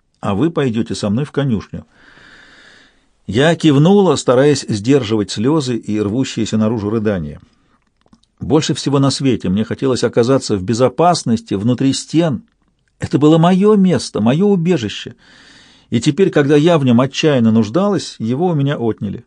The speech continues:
Нечестно. Мне было не только очень страшно, но и очень обидно.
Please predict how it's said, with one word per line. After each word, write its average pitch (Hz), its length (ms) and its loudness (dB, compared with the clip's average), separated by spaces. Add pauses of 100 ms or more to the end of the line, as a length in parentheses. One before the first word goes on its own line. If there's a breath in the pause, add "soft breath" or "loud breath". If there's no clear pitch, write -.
(100)
Нечестно. 170 600 -2 (680)
Мне 123 200 2
было 135 300 4
не 123 120 2
только 135 260 0
очень 131 240 0
страшно, 143 640 0 (480)
но 110 160 4
и 117 100 -2
очень 131 320 0
обидно. 87 440 -6